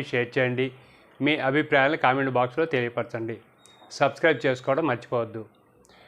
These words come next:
మీరు లైక్ చేయడం వలన ఈ వీడియో అనేక మందికి చేరుతుంది కనుక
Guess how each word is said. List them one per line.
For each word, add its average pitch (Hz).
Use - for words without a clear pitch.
మీరు 143
లైక్ 135
చేయడం 143
వలన 160
ఈ 143
వీడియో 156
అనేక 170
మందికి 143
చేరుతుంది 131
కనుక 135